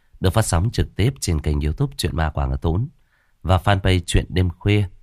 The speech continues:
Xin mến chào các admin và những cô gái cầm cờ lê xanh. À, cho phép Hà Tún xin được chân thành cảm ơn quý anh chị em đã hỏi thăm, à, đã động viên.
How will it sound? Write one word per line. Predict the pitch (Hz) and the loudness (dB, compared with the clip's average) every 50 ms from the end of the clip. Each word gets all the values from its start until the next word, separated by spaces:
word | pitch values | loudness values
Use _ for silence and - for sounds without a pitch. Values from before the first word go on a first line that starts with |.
| - _ _ _ _ _ _ _ _ _ _ _ _ _ _ _ _ _ _ _ _ _ _ _ _ _ _ | -20 _ _ _ _ _ _ _ _ _ _ _ _ _ _ _ _ _ _ _ _ _ _ _ _ _ _
Xin | - - 107 | -2 0 0
mến | 107 113 | 0 2
chào | 113 - 98 80 73 | 0 0 0 0 0
các | 71 - 107 | 0 -2 -2
admin | 117 117 104 101 101 95 92 - _ _ _ _ | -2 0 2 2 2 2 0 -4 _ _ _ _
và | 73 73 | 0 0
những | 73 71 69 69 | 0 0 -2 -4
cô | - 98 87 | -2 -2 -2
gái | 85 82 90 - | 0 -2 -2 -2
cầm | - 76 69 | -2 -4 -2
cờ | - 71 | -2 -2
lê | 73 80 80 | -2 -2 -2
xanh. | - - 92 87 87 82 _ _ _ _ _ _ _ _ _ _ - - _ _ _ | -4 -4 -4 -4 -4 -4 _ _ _ _ _ _ _ _ _ _ -20 -20 _ _ _
À, | - 76 78 76 76 76 73 - _ _ _ _ _ | 0 2 2 2 2 2 0 -4 _ _ _ _ _
cho | - 117 120 | -4 -2 0
phép | 135 131 | 2 0
Hà | 107 | 0
Tún | 90 90 90 | 0 -2 -4
xin | - - 110 101 90 | -4 -2 -2 -2 -2
được | 85 73 - | -2 -4 -2
chân | - 90 87 | -4 -4 -2
thành | 87 78 73 | -2 -4 -4
cảm | 69 73 69 71 | -4 -4 -2 0
ơn | 76 85 82 82 | 0 0 0 -2
quý | - - 92 98 101 101 | -2 -2 0 0 0 0
anh | 98 92 85 82 | 0 -2 -2 -4
chị | - 85 | -4 -4
em | 78 80 82 85 87 87 87 87 - _ _ _ _ - _ _ _ _ _ | -2 -2 0 0 0 -2 -4 -4 -8 _ _ _ _ -20 _ _ _ _ _
đã | - 78 80 87 | -2 0 0 2
hỏi | 98 104 90 69 67 | 2 0 0 -2 -2
thăm, | - 87 92 98 98 95 - _ _ _ _ _ - | -4 -2 0 0 0 0 -4 _ _ _ _ _ -4
à, | 73 69 67 67 67 65 | -4 -2 0 0 0 -2
đã | 67 71 82 | -2 -2 -4
động | 85 78 - 73 | -4 -4 -6 -2
viên. | 71 95 98 98 | 0 2 2 2